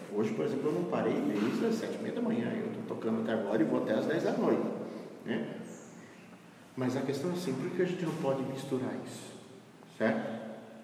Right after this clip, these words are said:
Né? Vocês têm vinte grupos jovens, mas que maravilha,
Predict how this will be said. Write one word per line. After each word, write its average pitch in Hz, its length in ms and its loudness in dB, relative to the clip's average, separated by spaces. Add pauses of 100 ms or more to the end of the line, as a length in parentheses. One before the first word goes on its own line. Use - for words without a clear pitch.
Né? 113 160 -2 (120)
Vocês 113 260 0
têm 139 160 2
vinte 131 360 2
grupos - 340 -2
jovens, 147 280 -4
mas 165 180 -2
que 175 120 -4
maravilha, - 880 0